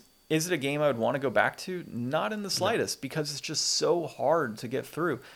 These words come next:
Speaker 1: I don't have a lot of tie into, you know, the forty K world. Obviously, you know a little bit more than I do, um, with that whole world.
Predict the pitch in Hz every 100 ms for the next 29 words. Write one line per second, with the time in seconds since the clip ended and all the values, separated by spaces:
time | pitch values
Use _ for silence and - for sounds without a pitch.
0 | - - 147 143 185 190 160 139 123 -
1 | 110 120 127 - 117 110 101 - 120 101
2 | 92 - 113 - 120 117 117 120 98 95
3 | 120 107 110 117 113 104 117 113 104 107
4 | 107 104 98 101 101 101 110 123 139 147
5 | - - 117 113 107 113 113 - 123 127
6 | 139 156 151 165 175